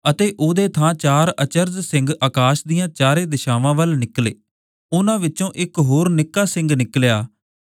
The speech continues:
ਜੋ ਦੱਖਣ, ਪੂਰਬ ਅਤੇ ਮਨ ਭਾਉਂਦੇ ਦੇਸ਼ ਵੱਲ ਬਹੁਤ ਹੀ ਵੱਧ ਗਿਆ। ਉਹ ਆਕਾਸ਼ ਦੀ ਸੈਨਾ ਤੱਕ ਵੱਧ ਗਿਆ ਅਤੇ ਉਸ ਸੈਨਾ ਵਿੱਚੋਂ ਅਤੇ ਤਾਰਿਆਂ ਵਿੱਚੋਂ ਕਈਆਂ ਨੂੰ ਧਰਤੀ ਉੱਤੇ ਗਿਰਾ ਦਿੱਤਾ ਅਤੇ ਉਹਨਾਂ ਨੂੰ ਕੁਚਲ ਦਿੱਤਾ।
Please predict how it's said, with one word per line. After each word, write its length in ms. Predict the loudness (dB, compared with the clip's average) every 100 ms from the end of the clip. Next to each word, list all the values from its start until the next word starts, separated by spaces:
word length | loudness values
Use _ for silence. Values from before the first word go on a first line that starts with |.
| -10
ਜੋ 200 | -4 -2
ਦੱਖਣ, 580 | 0 0 -2 -2 -2 -2 -8 _ _
ਪੂਰਬ 440 | 0 2 2 0 -6 _ -6
ਅਤੇ 180 | -4 -2
ਮਨ 300 | 2 2 2
ਭਾਉਂਦੇ 320 | 0 2 2 2
ਦੇਸ਼ 320 | 4 2 2
ਵੱਲ 220 | 0 2
ਬਹੁਤ 320 | 2 2 2
ਹੀ 200 | 2 2
ਵੱਧ 240 | 2 0 0
ਗਿਆ। 200 | -2 -4 _ _ _ _ _
ਉਹ 180 | 0 2
ਆਕਾਸ਼ 440 | 2 4 4 2 -2
ਦੀ 100 | -6
ਸੈਨਾ 380 | -2 0 2
ਤੱਕ 240 | 0 -2 0
ਵੱਧ 240 | 2 2
ਗਿਆ 320 | 2 2 2 -4 _ _ _ -4 -2
ਅਤੇ 200 | 0 0
ਉਸ 220 | 0 -2 -2
ਸੈਨਾ 380 | 0 2 2
ਵਿੱਚੋਂ 380 | 0 -2 -2 -2 0
ਅਤੇ 200 | -2 -2
ਤਾਰਿਆਂ 440 | 0 2 4 2
ਵਿੱਚੋਂ 340 | 0 0 -2 0
ਕਈਆਂ 360 | 0 0 0
ਨੂੰ 240 | 0 -2 -6 _ _ _ 0
ਧਰਤੀ 360 | 0 0 -2
ਉੱਤੇ 300 | -2 -2 -4
ਗਿਰਾ 320 | 0 2 4 2
ਦਿੱਤਾ 420 | -2 -2 -2 -2 _ _ _ -2
ਅਤੇ 200 | 0 0
ਉਹਨਾਂ 280 | 0 2 2
ਨੂੰ 160 | 0 0
ਕੁਚਲ 320 | 0 2 0
ਦਿੱਤਾ। 320 | 0 -4 -12